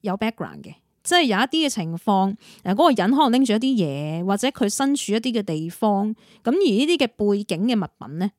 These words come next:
都會影響個觀感，或者影響嗰個解釋，或者可以套用埋佢個解釋，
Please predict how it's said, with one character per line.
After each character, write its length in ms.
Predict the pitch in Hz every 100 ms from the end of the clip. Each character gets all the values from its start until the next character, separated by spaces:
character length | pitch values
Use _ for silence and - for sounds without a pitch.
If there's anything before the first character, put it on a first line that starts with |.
| -
都 200 | 381 349
會 80 | 208
影 220 | 180 254
響 220 | 208 185
個 160 | 214 180 _ _
觀 340 | 254 247 247 247
感， 300 | 123 147 196
或 140 | 208
者 60 | 262
影 180 | 262 247
響 160 | 220 220
嗰 80 |
個 120 | 214 180
解 220 | - 135
釋， 260 | 151 - 185 - - -
或 80 | 208
者 100 | 269
可 140 | 330
以 60 | 294
套 540 | - - 226 214 208 202
用 160 | 180
埋 340 | 170 147 131 -
佢 140 | 196
個 120 | 185
解 220 | 180 143
釋， 180 | 165 185